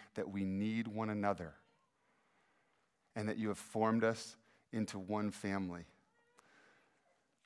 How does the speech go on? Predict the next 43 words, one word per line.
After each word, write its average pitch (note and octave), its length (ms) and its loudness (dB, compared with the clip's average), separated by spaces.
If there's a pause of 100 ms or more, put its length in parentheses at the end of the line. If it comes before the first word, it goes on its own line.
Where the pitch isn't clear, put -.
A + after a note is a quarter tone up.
(120)
So A#2 140 2
God, A#2 240 10
as G#2+ 100 4
the G#2 100 2
ushers B2 360 4
come B2 180 2
forward A#2 340 4
now A2+ 260 6
and A2 60 6
as F#2 120 0
we G#2 100 0
lift A2+ 260 6
our A2 120 8
voices A2+ 480 0
in G#2+ 100 2
song, A2+ 540 6 (240)
we B2+ 100 4
wanna B2+ 320 8
honor A#2+ 340 8
you, A#2 480 4 (380)
uh, G#2 140 4
not B2 260 8
for - 160 6
our A2+ 180 10
own B2 280 6
sake, B2 520 4
not A#2+ 240 8
for, A2+ 240 2 (320)
not B2 280 6
for, A2 360 6
uh, G#2 260 6 (420)
not B2 240 6
for B2 100 0
what A#2 240 4
we B2+ 240 6
need, A#2+ 400 4
but G2+ 140 0
we A#2+ 100 2
wanna A2+ 320 4
honor B2 300 4
you. A#2+ 320 2
We A2+ 80 0
wanna G#2+ 260 2